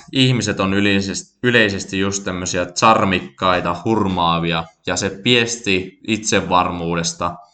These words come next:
välittyy sen, niinku, puhelimen kautta. Ja miten sä voit parantaa sitä sun itsevarmuutta, niin on tehdä niitä asioita, mitä sä oot aina halunnut tehdä, mutta sä oot keksinyt tekosyitä, että sä et tee sille mitään.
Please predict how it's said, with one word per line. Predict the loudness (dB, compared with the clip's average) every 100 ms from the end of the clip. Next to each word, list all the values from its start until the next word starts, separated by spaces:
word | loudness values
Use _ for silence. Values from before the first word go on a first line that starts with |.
| -20 _ _ -20 -20 -20 _ 0
välittyy | 4 4 2 0 2 4 2 -2 -12
sen, | -2 -2 -2
niinku, | -4 -4
puhelimen | -4 0 2 2 2 0 -4 -4
kautta. | -4 -4 -8 -10 -10 -14 -20 -20 -20 _ 0
Ja | 2
miten | 2 2
sä | 2
voit | 0 2
parantaa | 4 4 4 2 -2
sitä | -4
sun | -4 -4 -2
itsevarmuutta, | -2 -2 -2 0 0 0 -6 -6 -4 -4 -4
niin | -2 -2
on | 0 -2 -4 -10 -20 _ 0
tehdä | 2 2 0
niitä | 0 -4 -4
asioita, | -2 -2 -2 -2 -4
mitä | -4 -6
sä | -8
oot | -10 -2
aina | 0 2 0
halunnut | 0 -2 -6 -6
tehdä, | -2 0 -2 -2 -6
mutta | -4 -2
sä | -2
oot | -2
keksinyt | -2 -2 -4 -8 -2
tekosyitä, | -2 0 -4 -2 -4 -2 -4 -6
että | -8 -6
sä | -6
et | -8 -10 -2
tee | 0 0 -2
sille | -10 -10 -10 -10
mitään. | -10 -12 -12 -12